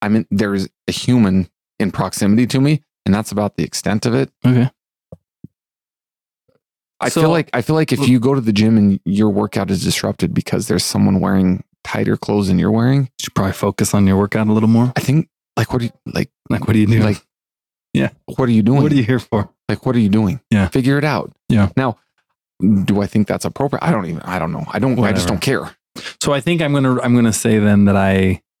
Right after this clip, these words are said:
Speaker 2: I hate that society is getting to this point that this is a thing,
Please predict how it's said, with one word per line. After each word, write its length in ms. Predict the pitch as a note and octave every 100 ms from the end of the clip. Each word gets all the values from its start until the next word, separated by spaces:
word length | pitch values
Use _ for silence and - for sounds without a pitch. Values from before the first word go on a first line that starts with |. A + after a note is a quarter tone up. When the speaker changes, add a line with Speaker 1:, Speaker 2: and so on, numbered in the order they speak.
| _ _ _ _ _
Speaker 2:
I 80 | -
hate 340 | - A#2+ -
that 140 | A2
society 720 | - - - - G2 G2+ F#2+ F#2
is 140 | F#2
getting 580 | G2+ G2 G2+ F#2+ F#2+ - _ _ -
to 100 | G2+
this 280 | F2+ F2 - _ _
point 480 | - A2+ F#2 - -
that 140 | B2+
this 300 | A2+ A2 A2+ A#2
is 120 | F#2+
a 60 |
thing, 380 | F#2 - F2+ D#2+